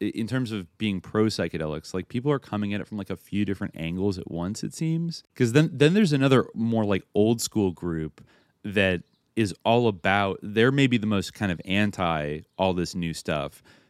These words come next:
because they insist that, like, it should be treated like a mystical experience, and to, like, commodify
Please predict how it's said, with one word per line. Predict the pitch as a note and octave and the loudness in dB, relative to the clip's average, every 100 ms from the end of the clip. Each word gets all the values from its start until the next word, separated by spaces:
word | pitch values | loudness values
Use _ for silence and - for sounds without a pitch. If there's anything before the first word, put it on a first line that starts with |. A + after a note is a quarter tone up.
| - | -8
because | G2+ A2+ E2+ | 0 0 4
they | G#2+ A2+ | 4 6
insist | G#2+ - G2+ - | 2 0 0 0
that, | G2 - | -4 0
like, | F#2 - | -2 0
it | F#2+ F2 | -4 -4
should | - A#2+ A2+ | 2 2 4
be | G2+ | 0
treated | - F#2+ F2 F2+ | 0 -2 -2 -2
like | E2+ | -4
a | |
mystical | F2 E2+ - E2 D#2+ D2 | -4 -4 -6 -4 -4 -6
experience, | - - F#2+ E2 D#2 D2 D2+ - - _ _ _ _ - | -10 -4 -2 0 -2 -8 -8 -8 -10 _ _ _ _ -2
and | G#2 F2+ E2+ E2 - _ _ | 0 0 -2 -6 -12 _ _
to, | - | -4
like, | G2+ F2+ E2+ _ | 0 0 0 _
commodify | - E2 E2 F#2+ A#2 - A2 A2+ | -10 -6 0 2 2 0 0 2